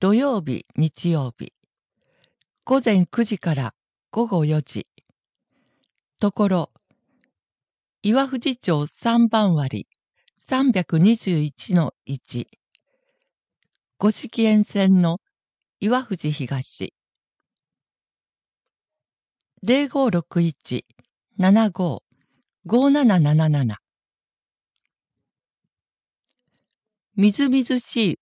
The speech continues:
和風の庭。星野昌司さん。四季折々の花が見られる枯山水の庭です。松を主木に、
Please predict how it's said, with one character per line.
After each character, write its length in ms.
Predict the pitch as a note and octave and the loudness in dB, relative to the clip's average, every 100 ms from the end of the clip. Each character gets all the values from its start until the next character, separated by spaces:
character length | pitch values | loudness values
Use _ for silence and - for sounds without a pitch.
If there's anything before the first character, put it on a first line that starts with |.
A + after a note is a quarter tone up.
| - | -4
和 180 | F#3 | -4
風 260 | F#3 B3+ B3 | -2 0 2
の 160 | G#3+ G3+ | 2 2
庭。 320 | F3+ D#3 A#2+ - _ _ _ _ _ _ _ _ | 2 0 -6 -10 _ _ _ _ _ _ _ _
星 340 | C#4+ D4 A#3 | -8 -6 -2
野 120 | G3 | -2
昌 360 | E3+ - C#4 B3 | -2 -4 -4 -4
司 140 | - | -6
さ 220 | C#3+ C3 | -10 -12
ん。 60 | G2+ - _ _ _ _ | -12 -16 _ _ _ _
四 200 | - D4 | -8 -8
季 200 | - G#3+ | -2 0
折 260 | G3 G#3 D4 | 2 0 0
々 120 | E4 A#3 | 0 0
の 100 | G3+ | 0
花 300 | G3 F#3+ F#3+ | 0 0 2
が 120 | F3 | 2
見 180 | E3 F3 | 0 0
ら 120 | G3 | -2
れ 160 | F#3 F3 | -2 -4
る 220 | D3+ D3+ _ _ _ - | -6 -8 _ _ _ -6
枯 260 | A3 B3+ | -2 0
山 300 | D#4+ - C#4+ | -2 -2 -2
水 260 | C4 - F3 | -2 0 0
の 140 | D#3 | 2
庭 260 | C#3+ D3 C#3+ | 0 -2 -4
で 140 | C#3+ | -6
す。 200 | C#3 _ _ _ _ _ _ _ _ _ _ _ _ _ _ _ _ _ | -10 _ _ _ _ _ _ _ _ _ _ _ _ _ _ _ _ _
松 320 | C4 C4+ - | -2 -2 -2
を 80 | G3 | -2
主 180 | F3+ F#3 | 0 -2
木 320 | F3+ F3+ E3+ | -2 -2 -2
に、 240 | D#3 D3+ | -2 -2